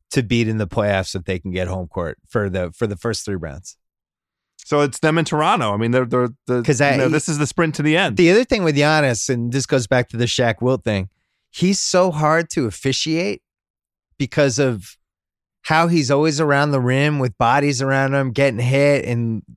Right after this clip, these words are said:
Speaker 1: and reaching over people, and you're just getting those calls at home. And, uh, this is a guy who probably in the playoffs is gonna be, like, sixteen free throws a game at home.
Speaker 2: I do have a question for you. Speaking of Toronto, are we disrespecting Kawhi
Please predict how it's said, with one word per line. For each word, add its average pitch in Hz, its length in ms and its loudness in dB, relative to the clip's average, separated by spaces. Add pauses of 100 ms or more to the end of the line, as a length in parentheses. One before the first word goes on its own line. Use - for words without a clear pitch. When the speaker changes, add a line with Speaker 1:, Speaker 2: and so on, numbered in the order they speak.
(160)
Speaker 1:
and 113 280 -4
reaching 147 320 0
over 131 240 0
people, 139 440 0
and 123 180 -2
you're 131 100 -2
just 139 180 -6
getting 135 260 -4
those 120 160 -4
calls 113 320 -2
at 104 100 -4
home. 101 380 -4 (640)
And, 117 280 0
uh, 104 380 0 (460)
this 147 200 -4
is 190 60 0
a - 20 2
guy 175 260 2
who 160 80 2
probably 156 300 0
in 147 80 -2
the 131 60 -2
playoffs 147 440 0
is 107 120 -8
gonna 117 180 -6
be, 113 160 -4
like, 107 180 -2
sixteen 127 400 -4
free 123 180 -4
throws 107 280 -2
a 101 60 -6
game 101 260 -4
at 80 60 -8
home. 98 220 -8 (180)
Speaker 2:
I 160 80 2
do 240 160 2
have 269 160 2
a 180 40 -2
question 135 380 0
for 104 180 -2
you. 101 60 0
Speaking 120 400 -4
of 95 140 -4
Toronto, 90 400 -2
are 117 240 0
we 220 120 0
disrespecting 147 760 -4
Kawhi 98 500 -4